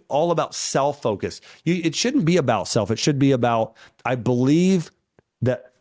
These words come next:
others have the potential to, to be great, and I wanna add value to others." And poor mental health, right? If you are constantly focused on yourself and maintaining perfection, that's a heavy load. There's a lot of anxiety around that. I mean, trying to keep up a perfect image,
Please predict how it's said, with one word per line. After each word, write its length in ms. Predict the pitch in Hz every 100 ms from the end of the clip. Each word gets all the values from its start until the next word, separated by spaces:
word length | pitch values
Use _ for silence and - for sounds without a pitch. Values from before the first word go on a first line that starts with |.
| -
others 500 | 151 151 117 104 -
have 160 | 120
the 60 | 117
potential 600 | 104 - 139 131 135 135
to, 120 | 123
to 220 | 123 123
be 120 | 127
great, 400 | 123 104 104 104
and 80 | 101
I 60 | 117
wanna 240 | 123 120 -
add 240 | 113 117
value 280 | 110 107 104
to 140 | 104
others." 380 | 107 104 85 82
And 100 | 107
poor 220 | - 131
mental 360 | 120 117 117 98
health, 260 | 90 85
right? 240 | 107 107 110
If 160 | 107
you 180 | 139 190
are 260 | 131 131 117 - - -
constantly 560 | - 151 165 175 143
focused 420 | 123 139 127 117 -
on 180 | 113
yourself 680 | 107 95 - - 127 127 123
and 80 | 113
maintaining 440 | 113 110 120 107
perfection, 760 | 95 85 - 131 - - 90 85 _ - - _ _ -
that's 240 | 156 220
a 80 | 165
heavy 340 | 107 139 123
load. 520 | 98 110 185 120 76 - - _
There's 220 | 156 233
a 100 | 208
lot 440 | 131 123 123 147 151
of 80 | 131
anxiety 640 | 117 107 107 143 196 147
around 260 | 120 110
that. 100 | 110
I 40 | 113
mean, 200 | 127 123 - -
trying 300 | - 165 247
to 80 | 180
keep 280 | - 143
up 160 | 135 131
a 60 | 113
perfect 680 | - - 139 151 165 143 -
image, 640 | 113 123 190 208 - -